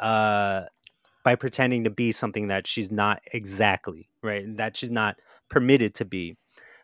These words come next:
Uh, similarly, that goes back to Akemi's story, Princess Akemi's story, who also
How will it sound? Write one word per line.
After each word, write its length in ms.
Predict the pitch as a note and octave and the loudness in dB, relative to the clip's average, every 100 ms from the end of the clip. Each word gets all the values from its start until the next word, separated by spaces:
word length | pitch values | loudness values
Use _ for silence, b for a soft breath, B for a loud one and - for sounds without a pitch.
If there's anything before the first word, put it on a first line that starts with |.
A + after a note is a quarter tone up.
| b _ - | b _ -2
Uh, 300 | A#2 A2+ G#2 | 0 2 0
similarly, 1000 | - - E3 E3+ D#3+ D3 C#3 C3 A#2+ A2 _ _ | -2 6 8 10 10 10 8 6 4 -2 _ _
that 140 | B2+ C3 | 0 6
goes 180 | C#3+ A2 | 4 6
back 300 | B2 B2+ - | 6 6 4
to 420 | C3 A#2 G#2+ G2 _ _ _ _ _ - | 6 6 4 0 _ _ _ _ _ -6
Akemi's 460 | A2+ - D3+ C#3+ A2 | -6 0 4 4 2
story, 380 | - G#2+ G2 F2+ | 0 2 2 -4
Princess 400 | - B2+ B2 G#2 | -8 -8 -8 -10
Akemi's 380 | - C3 A#2+ | -4 -2 -2
story, 400 | - A2+ G2 F#2 b b b b | 0 2 2 0 b b b b
who 380 | - C3+ B2+ A2+ - | 2 6 8 6 6
also 680 | C#3 E3 - C3+ A2+ G#2 | 8 8 6 4 4 2